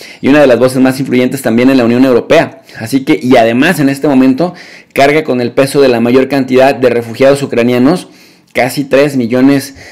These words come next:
de ellos están ahí en Polonia. Y bueno, Polonia ha sido clave para la resistencia que Ucrania le ha dado a Rusia. Presta su territorio para que por ahí pasen armas, eh, presta su territorio para los refugiados.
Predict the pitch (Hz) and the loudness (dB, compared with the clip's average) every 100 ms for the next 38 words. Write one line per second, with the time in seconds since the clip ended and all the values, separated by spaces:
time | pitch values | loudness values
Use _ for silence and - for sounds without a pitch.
0 | - - 117 127 131 139 120 - 123 131 | -18 -2 2 4 4 2 -2 -4 0 0
1 | 120 123 131 131 127 127 156 - - - | 0 -2 0 2 2 2 0 -6 -20 -20
2 | _ 110 131 120 95 - _ _ 113 123 | _ 0 0 0 -4 -12 _ _ 0 2
3 | 139 135 143 139 - 135 131 113 - 117 | 0 0 0 0 2 2 2 0 -4 0
4 | 127 135 110 123 127 127 - 120 117 135 | 2 2 0 -4 -6 -8 -6 -6 -4 -6
5 | - - - - 123 123 110 120 123 127 | -8 -20 -20 -2 2 2 2 0 0 0
6 | - 107 110 120 120 117 120 - 104 104 | 0 0 2 2 2 2 2 0 -2 -2
7 | 127 135 127 107 104 - _ _ _ 117 | -2 -2 -4 -6 -8 -18 _ _ _ -4
8 | 120 135 127 120 113 - 123 127 117 110 | -4 -6 -6 -4 -4 0 0 0 0 -2
9 | 113 - 113 117 123 120 120 135 131 135 | -4 -4 -2 -2 -6 -4 -2 0 2 0
10 | 139 - - - - 113 117 117 127 135 | -4 -12 -20 -20 -4 0 2 2 -2 -2
11 | 131 127 110 107 120 127 120 110 107 107 | -8 -4 -4 0 0 2 2 0 0 -2
12 | 110 110 113 139 135 135 139 - | -4 -8 -4 2 2 2 0 -8